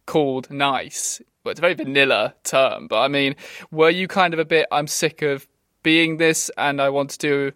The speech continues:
a show about how it's more complex than that"? Or were you just always kind of like, "This is me and this is,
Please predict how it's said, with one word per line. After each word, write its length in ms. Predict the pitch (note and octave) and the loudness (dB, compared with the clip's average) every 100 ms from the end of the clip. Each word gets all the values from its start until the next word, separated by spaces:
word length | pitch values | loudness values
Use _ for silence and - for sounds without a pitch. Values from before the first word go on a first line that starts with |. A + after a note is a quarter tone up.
| _ - | _ -10
a 60 | |
show 240 | - E3 D3 | -2 4 6
about 300 | C#3 C3+ - | 6 2 0
how 220 | D3+ C#3+ | 0 0
it's 160 | G#2+ - | -2 -6
more 160 | C#3+ | -6
complex 720 | - D3+ C#3 - D#3 - - - | -2 -2 -2 0 0 -2 -8 -8
than 220 | - D#3+ | -8 -4
that"? 360 | E3+ G3 F#3+ - _ | -2 -2 -4 -12 _
Or 340 | D#3 D#3 D3+ - - - _ | 4 6 6 4 -8 -20 _
were 160 | D#3 D#3+ | 2 2
you 180 | D#3 D3+ | 2 -2
just 280 | D3+ D3 D#3+ | -6 -6 -2
always 240 | D#3 D3+ | 0 -2
kind 180 | - D3 | -2 -4
of 60 | C#3 | 2
like, 200 | C3+ C3 - _ - | 2 0 -8 _ 0
"This 200 | F3 - | 0 0
is 120 | D3 | -2
me 200 | D3+ C#3 | 2 2
and 120 | C3 | 2
this 200 | C3+ - | -4 -6
is, 180 | C#3 B2 | -10 -12